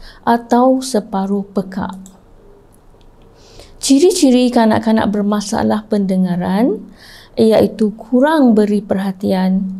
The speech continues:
susah mengikut peraturan, selalu berhayal, perlukan bantuan daripada kawan, kurang libatkan diri dalam perbincangan,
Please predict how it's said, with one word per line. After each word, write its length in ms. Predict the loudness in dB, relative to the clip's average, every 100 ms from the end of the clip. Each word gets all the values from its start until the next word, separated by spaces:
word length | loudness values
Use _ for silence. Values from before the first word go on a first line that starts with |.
| -14 -20 -20 -6
susah 560 | 0 0 2 0 -2
mengikut 480 | -2 -2 -2 -4 -2
peraturan, 800 | -2 -2 0 0 0 0 -2 -6 -8 -16 -20 _
selalu 560 | -6 -2 0 2 2 2
berhayal, 800 | -2 -4 -4 -4 -2 -4 -6 -8 -12 -20 -20 -20 _ _
perlukan 560 | 2 4 2 2 0 2
bantuan 480 | 0 0 0 0 -2
daripada 400 | -4 -6 -6 -6
kawan, 720 | -6 -6 -2 0 0 -2 -8 -20 _ _ _ _
kurang 320 | 0 2 4 4
libatkan 560 | 4 2 2 0 0
diri 240 | 0 0 0
dalam 400 | 0 -2 -2 -4
perbincangan, 1040 | -4 -2 -2 -4 -4 -2 -2 -2 -4